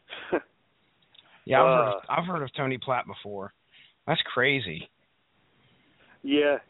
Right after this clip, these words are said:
Speaker 1: it's odd. It's really odd. So, okay, let's go ahead and flip to side two, because on the track listing in Wikipedia, uh, that's the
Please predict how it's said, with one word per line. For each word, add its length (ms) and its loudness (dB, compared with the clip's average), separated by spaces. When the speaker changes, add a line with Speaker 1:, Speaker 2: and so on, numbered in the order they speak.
Speaker 1:
it's 180 -6
odd. 440 4
It's 180 -12
really 240 0
odd. 280 -4
So, 120 2
okay, 320 -4
let's 160 -2
go 160 2
ahead 100 -4
and 160 -10
flip 220 -2
to 160 -6
side 240 0
two, 300 2
because 300 -6
on 100 4
the 80 0
track 320 2
listing 300 -8
in 80 -10
Wikipedia, 600 -6
uh, 200 0
that's 180 -2
the 120 -18